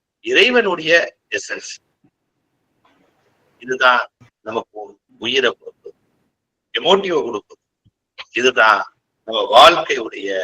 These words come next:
source of life. நம்ம வாழ்க்கையோட முக்கிய ஆதாரமாக இருக்கு, ஆன்மீகத்துடைய முக்கிய ஆதாரமா இருக்கு. இதுதான் நமக்கு ஒரு விஷயத்தை இன்வா-, இன்வால்வ் பண்றதுக்கும், ஒரு விஷயத்துல கலந்து கொள்வதற்கும், ஒரு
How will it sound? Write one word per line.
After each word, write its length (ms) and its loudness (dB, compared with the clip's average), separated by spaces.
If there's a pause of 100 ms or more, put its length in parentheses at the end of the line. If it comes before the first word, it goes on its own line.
(480)
source 320 -2
of 80 -6 (120)
life. 180 -18 (580)
நம்ம 120 -2 (120)
வாழ்க்கையோட 500 6 (540)
முக்கிய 280 0 (180)
ஆதாரமாக 580 4
இருக்கு, 280 -4 (480)
ஆன்மீகத்துடைய 840 4
முக்கிய 340 -6 (220)
ஆதாரமா 460 2
இருக்கு. 220 -16 (680)
இதுதான் 440 2
நமக்கு 320 -6 (800)
ஒரு 180 -6
விஷயத்தை 360 -4 (100)
இன்வா-, 260 -14 (180)
இன்வால்வ் 340 -2
பண்றதுக்கும், 640 -10 (380)
ஒரு 100 -2 (100)
விஷயத்துல 460 0 (100)
கலந்து 320 -4
கொள்வதற்கும், 680 -10 (520)
ஒரு 120 -4